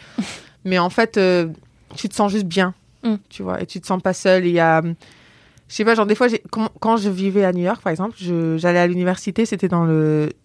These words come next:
Speaker 2: euh, like, Lower Manhattan. Et en fait, et pendant un moment, je vivais, euh, sous, euh, en internat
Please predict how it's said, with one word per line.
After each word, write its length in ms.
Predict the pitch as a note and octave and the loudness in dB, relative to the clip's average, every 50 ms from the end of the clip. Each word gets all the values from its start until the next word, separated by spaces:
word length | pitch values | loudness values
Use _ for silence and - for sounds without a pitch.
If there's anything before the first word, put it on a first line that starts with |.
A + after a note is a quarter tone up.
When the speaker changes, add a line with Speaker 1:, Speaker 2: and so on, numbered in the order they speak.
| _ _ - | _ _ -8
Speaker 2:
euh, 320 | B1 B1+ - - - A1 - _ - - _ _ _ - - | -6 -4 -4 -4 -6 -8 -12 _ -20 -20 _ _ _ -8 -6
like, 160 | E3+ E3 - | -4 -4 0
Lower 220 | F3 E3+ F3 F3+ F3+ | 2 2 4 4 2
Manhattan. 540 | F3 F3 E3+ E3+ F3 E3+ - - G3 B3 D4 - _ _ - - - - - - - - - - - _ - | 2 0 0 -2 -2 -2 -2 -4 -4 -4 -6 -10 _ _ -20 -20 -20 -20 -20 -20 -20 -20 -20 -20 -10 _ 0
Et 40 | |
en 80 | F3 F3+ | 0 2
fait, 240 | F3 C4 C4 G#3+ - - _ _ _ - | 4 2 0 0 -4 -12 _ _ _ -4
et 80 | F#3 - | -4 -4
pendant 260 | - - G3 F#3 F3+ | -4 -4 0 2 2
un 40 | F3 | 2
moment, 220 | F3+ F3+ G#3+ B3 | 4 2 2 0
je 80 | G#3+ G3+ | 0 -2
vivais, 460 | F3+ F3 E3 E3 F3+ F3+ F#3 G3 G#3+ G#3+ | -4 -4 -4 -2 0 2 4 4 4 6
euh, 320 | G3+ F3+ E3+ E3 E3 E3 | 6 6 6 4 4 2
sous, 320 | E3+ - - - F#3+ F3+ - _ F3 | 0 -4 -8 -8 -8 -8 -4 _ 0
euh, 500 | E3+ E3 D#3+ D#3+ D#3 D#3+ D#3+ E3 E3 D#3+ - - - _ _ - - _ _ _ - | 0 2 2 0 0 -2 -2 -4 -6 -8 -10 -16 -20 _ _ -18 -18 _ _ _ -6
en 120 | E3 E3 | -2 -2
internat 460 | F3 F3+ G#3 G3+ F#3+ F#3 G3 B3+ D#4 | 0 0 0 0 2 2 2 2 0